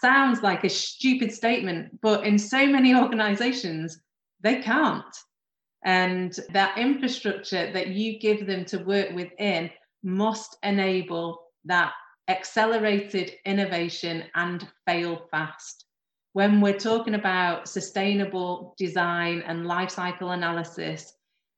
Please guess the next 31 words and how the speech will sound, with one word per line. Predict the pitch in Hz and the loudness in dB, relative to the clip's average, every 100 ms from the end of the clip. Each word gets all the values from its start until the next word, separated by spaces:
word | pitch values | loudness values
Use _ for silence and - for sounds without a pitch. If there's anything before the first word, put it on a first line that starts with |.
| - | -4
you're | 180 | -2
talking | 180 208 208 208 | 2 0 2 0
about | 180 175 170 | 0 0 0
a | 165 | -2
world | 165 180 180 180 165 | -2 -2 -2 -4 -6
of | 165 | -12
trade-offs. | - 165 160 156 - - - - _ _ | -8 -4 -4 -4 -10 -14 -20 -20 _ _
These | 190 190 190 - - | 0 2 2 0 -4
are | 175 | -2
not | 175 196 - - | 2 0 0 -8
simple | - 233 233 226 214 202 190 185 180 - _ - | -2 2 4 2 2 4 4 0 -4 -16 _ 0
things | 208 196 190 190 190 | 4 4 4 0 -2
to | - 175 | -6 -4
approach | 170 - 196 190 185 - - | -6 -2 2 4 2 -4 -6
and | 180 175 | -4 -2
make | 175 175 | -2 -2
decisions | - 180 175 165 170 160 | -6 -4 -4 -2 -4 -2
on. | 165 160 160 - _ _ - | 0 0 -2 -10 _ _ -2
They | 175 170 170 170 - - | 2 4 4 2 -4 -4
take | 185 175 170 - - | 0 0 0 -4 -4
a | 175 | 0
lot | 185 196 | 4 4
of | 202 | 4
analysis | 202 175 180 170 - 165 170 - - | 2 2 0 -4 -4 -4 -4 -8 -2
and | 170 170 170 160 - | 0 0 -2 -6 -8
people | - 196 - 180 170 | -2 -2 0 -2 -2
going, | 170 170 165 165 160 - | 0 2 2 0 -4 -6
"When | 190 196 196 | 2 4 4
everything | 208 247 262 254 | 4 2 4 4
is | 226 214 | 4 4
considered, | 202 196 190 170 180 | 2 4 2 2 -2